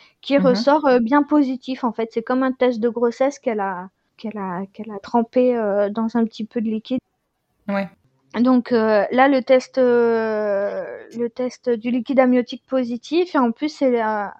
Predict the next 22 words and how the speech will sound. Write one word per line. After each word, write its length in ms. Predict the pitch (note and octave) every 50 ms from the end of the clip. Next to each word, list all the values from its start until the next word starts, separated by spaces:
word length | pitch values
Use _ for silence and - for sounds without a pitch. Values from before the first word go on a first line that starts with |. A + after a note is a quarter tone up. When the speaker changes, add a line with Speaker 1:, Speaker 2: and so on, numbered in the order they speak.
| _ _ _ _ _ _ _ _ _
Speaker 1:
aux 120 | - C4+ C4+
urgences. 640 | B3+ C4 C#4 C4+ B3+ B3 C#4+ C#4+ D4 - - -
Donc, 180 | A#3+ A#3 A#3 -
Sarah 300 | - B3+ B3 B3 C#4 C#4+
n'a 140 | C4+ A#3+ A3+
pas 180 | A#3 B3 B3+
pu 400 | B3 - - - D4 D4 C#4+ B3+ - -
être 220 | B3 A#3+ - -
là 120 | C4+ C4+
avec 260 | C4 B3 A#3+ A#3 - -
moi. 280 | A#3 A#3 A#3 C#4+ - - _ _ _ _ _ _ _ _ _ _ _ -
Speaker 2:
Mhm. 260 | G3 F3+ F3+ G3+ B3+ - _ _ _ _ _ _ _ _ _ _
Speaker 1:
Donc, 260 | - C4 C#4 C4 - C4+
euh, 120 | B3+ B3
c'était 320 | B3 - C4 A3+ - B3
la 120 | A#3+ A#3 A3+
première 400 | - - C#4+ C4+ C#4 C#4 C4+ -
fois 180 | - D4 D4 D4
où 120 | C#4+ C4+
j'étais 360 | B3 A3 B3 B3 - D#4+ D#4+
sans 360 | D4+ - D#4+ C#4 C4+ B3+ A#3 A#3+
elle 520 | A#3+ B3 C4 C#4 D4+ E4 E4+ E4+ E4 D4+